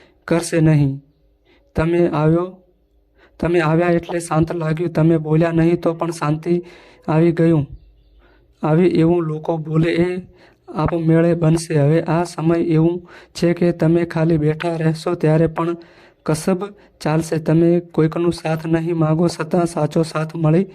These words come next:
જશે. તમે પ્રેમ માગો નહીં, પણ કોઈ તમારા પર પ્રેમ કરશે, એટલા માટે કે તમે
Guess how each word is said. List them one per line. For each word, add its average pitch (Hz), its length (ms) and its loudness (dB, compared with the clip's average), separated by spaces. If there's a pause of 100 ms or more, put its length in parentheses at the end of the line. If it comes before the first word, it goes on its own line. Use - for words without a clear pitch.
(400)
જશે. 160 460 0 (1080)
તમે 170 200 0
પ્રેમ 180 400 0
માગો 165 280 0
નહીં, 170 360 2
પણ 147 260 -2 (760)
કોઈ 185 180 2
તમારા 170 380 0
પર 160 240 -2
પ્રેમ 160 360 -4
કરશે, 156 360 -4
એટલા 170 520 -4
માટે 165 300 0
કે 165 360 0
તમે 160 480 0